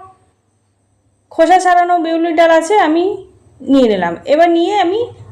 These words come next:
ভালো করে জল দিয়ে তিন থেকে চারবার কষলে কষলে আমি ধুয়ে নেব।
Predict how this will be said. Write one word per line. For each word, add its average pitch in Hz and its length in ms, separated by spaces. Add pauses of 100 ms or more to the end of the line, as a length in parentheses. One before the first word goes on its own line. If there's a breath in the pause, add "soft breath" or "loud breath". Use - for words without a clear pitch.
(160)
ভালো 294 200 (120)
করে 330 180 (840)
জল 294 360
দিয়ে 349 180 (220)
তিন 320 120 (100)
থেকে 330 160 (100)
চারবার 294 360 (180)
কষলে 302 400
কষলে 294 260 (100)
আমি 370 120 (140)
ধুয়ে 254 280
নেব। 165 140